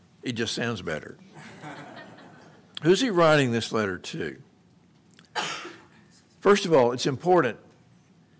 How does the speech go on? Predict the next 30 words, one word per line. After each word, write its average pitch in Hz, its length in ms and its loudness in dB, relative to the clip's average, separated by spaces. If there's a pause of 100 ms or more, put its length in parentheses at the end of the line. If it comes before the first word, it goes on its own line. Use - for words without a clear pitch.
(320)
to 151 100 -6
note 143 260 2
this. 120 300 2
He 147 140 2
writes 156 400 2
to 196 100 0
those 131 440 4
who 147 180 4
are 127 180 4
elect 135 680 -2 (280)
exiles 139 800 -2
of 120 220 -4
the 113 80 -6
dispersion 107 720 -8 (1300)
in 143 160 -4
Pontus, 202 640 0 (240)
Galatia, 147 640 4 (140)
Cappadocia, 120 880 0 (300)
Asia, 117 480 0 (340)
and 107 140 -10
Bithynia. 87 580 -8 (1200)
Now, 170 120 0
if 143 80 -4
you 220 80 0
were 202 60 2
to 196 80 0
look 180 160 0
on 160 120 -2
a 143 60 -4
map 131 480 -2